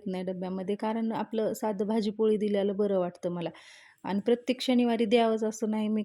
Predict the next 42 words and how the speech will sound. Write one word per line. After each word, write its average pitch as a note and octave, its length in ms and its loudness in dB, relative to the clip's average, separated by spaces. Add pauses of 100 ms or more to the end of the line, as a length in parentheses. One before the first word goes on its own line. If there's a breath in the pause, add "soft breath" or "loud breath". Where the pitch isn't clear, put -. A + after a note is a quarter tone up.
कधी A3+ 200 4
तर A#3+ 200 4
देते, G#3+ 340 2
देते A3 280 0
पण A#3 240 -4 (180)
कधी G#3 200 4
तर F3 160 0
देते. D#3+ 340 -8 (500 soft breath)
आणि G#3+ 220 -2
बघा, G#3+ 240 0
इथं G3+ 280 0
मुलगा G3+ 280 0
पण, F#3 400 -4
अ, F3+ 160 -4
उठून F#3+ 320 -2
ब्रश F#3+ 220 -2
करत G3 320 -2
होता, G#3+ 260 -2 (760)
मुलीला F#3+ 380 0
पण F3+ 180 -6
उठवले F#3 520 -2
होते G3+ 280 0
मी, G3+ 160 -2
पण G3 180 -4
ती G3+ 140 -4
पण F#3 180 -6
तिचं F3+ 240 -4
आवरत F#3 380 0
होती. F#3+ 160 -2
पण F#3+ 160 0 (360 loud breath)
एकेकांचं A3 580 2
आवरलं G#3+ 380 2
का G#3 120 0
सोपं G#3 380 0
जातं, F3+ 280 0
कारण G3 260 2
दोघं A3 240 4
जण G#3+ 200 4
इतकं G#3+ 260 0
भांडण G#3+ 300 2
करून G3+ 320 0
घेतात G#3 280 0